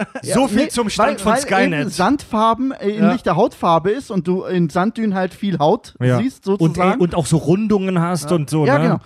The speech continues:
Speaker 1: Das heißt,
Speaker 2: Ja.
Speaker 1: du hast eben das Problem, da wurde es falsch
Speaker 2: <laughs>
Speaker 1: trainiert, beziehungsweise
Speaker 2: Ja.
Speaker 1: das Modell wurde nicht korrekt genug spezifiziert.
Speaker 2: Mhm.
Speaker 1: Ja, und das ist die Schwäche. Das ist die Schwäche. Du kannst immer nur auf ein konkretes Problem dein Modell programmieren
Speaker 2: Ja, ja.
Speaker 1: und anlernen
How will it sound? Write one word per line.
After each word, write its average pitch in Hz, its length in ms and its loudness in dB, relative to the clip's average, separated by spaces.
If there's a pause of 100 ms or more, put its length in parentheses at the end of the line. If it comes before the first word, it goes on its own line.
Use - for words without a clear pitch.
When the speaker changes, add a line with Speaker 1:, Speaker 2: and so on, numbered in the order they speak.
(120)
Speaker 1:
Das - 160 -2
heißt, 214 140 2
Speaker 2:
Ja. 117 60 -4
Speaker 1:
du 220 120 2
hast 233 200 -2
eben 220 200 -2
das 190 100 -4
Problem, 170 460 -2
da 160 160 0
wurde 185 220 2
es 185 140 0
falsch 165 320 0
Speaker 2:
<laughs> - 20 -10
Speaker 1:
trainiert, 151 500 0 (180)
beziehungsweise 208 560 -2
Speaker 2:
Ja. 120 80 0
Speaker 1:
das 113 60 0
Modell 185 280 -2
wurde 185 220 0
nicht 185 220 -6 (160)
korrekt 156 420 -8
genug 185 260 -2
spezifiziert. 107 800 -8 (240)
Speaker 2:
Mhm. - 100 -20
Speaker 1:
Ja, 175 120 2
und 175 180 -2
das 196 140 -4
ist 202 140 -10
die 196 60 -2
Schwäche. 147 400 -4 (280)
Das 180 160 -8
ist 220 160 -8
die 160 40 -2
Schwäche. 160 280 -6
Du 143 80 -4
kannst 190 280 -4
immer 226 220 0
nur 226 240 0
auf - 180 -6
ein 165 140 -4
konkretes 175 560 -6
Problem 160 480 -4 (320)
dein 156 220 2
Modell 147 320 2
programmieren 143 640 0
Speaker 2:
Ja, 123 180 2
ja. 113 140 0
Speaker 1:
und 165 240 -2
anlernen 175 640 0